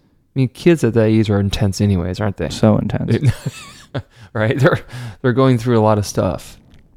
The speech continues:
Speaker 1: So when they, when they have art that they're able to,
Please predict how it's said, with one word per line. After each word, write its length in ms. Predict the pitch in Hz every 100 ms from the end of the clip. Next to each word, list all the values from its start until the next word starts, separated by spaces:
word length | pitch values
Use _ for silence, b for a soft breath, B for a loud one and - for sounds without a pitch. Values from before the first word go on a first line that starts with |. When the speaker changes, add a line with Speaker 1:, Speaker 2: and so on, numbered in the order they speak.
| -
Speaker 1:
So 320 | - 117 110
when 200 | 107 107
they, 140 | 110
when 580 | 107 104 107 - 117 113
they 160 | 107 98 98 _ _ _ _ _ _
have 320 | - 139 131 -
art 420 | 120 107 - - - -
that 120 | 104
they're 180 | 101 107
able 240 | 110 104
to, 280 | 95 98